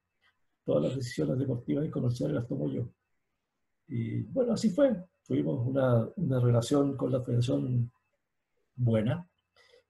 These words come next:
muy, muy diplomática, eh, nos, nos apoyaron en algunos temas, pero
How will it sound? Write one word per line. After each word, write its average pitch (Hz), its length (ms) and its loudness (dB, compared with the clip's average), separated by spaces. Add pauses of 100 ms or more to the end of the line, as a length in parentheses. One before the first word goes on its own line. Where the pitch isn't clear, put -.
(200)
muy, 113 500 -2
muy 107 240 -4
diplomática, 120 760 -2
eh, 113 220 -4
nos, 104 220 -10
nos 113 140 -6
apoyaron 117 400 0
en 120 60 4
algunos 120 300 0
temas, 151 300 -2
pero 120 360 -2